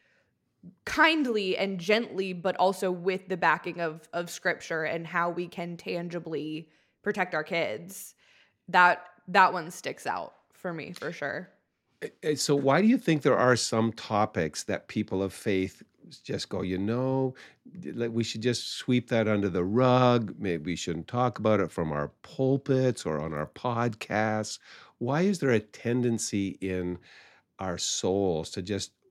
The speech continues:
Speaker 2: try to say, "Yeah, everything's okay"?
Speaker 1: Mm-hmm. Well, I think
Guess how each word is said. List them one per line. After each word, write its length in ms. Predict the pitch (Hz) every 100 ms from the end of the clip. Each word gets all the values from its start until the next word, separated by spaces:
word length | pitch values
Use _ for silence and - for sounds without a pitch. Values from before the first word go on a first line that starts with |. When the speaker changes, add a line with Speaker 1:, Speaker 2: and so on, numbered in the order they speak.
| - 113 -
Speaker 2:
try 300 | - 131 139
to 120 | 123
say, 260 | - 107
"Yeah, 260 | 104 101 107
everything's 400 | 139 160 170 160
okay"? 720 | 160 147 147 143 113 95 87 -
Speaker 1:
Mm-hmm. 460 | 196 185 175 170 175 _ _ - - 262 -
Well, 240 | 339 285
I 120 | 302
think 300 | 330 330 220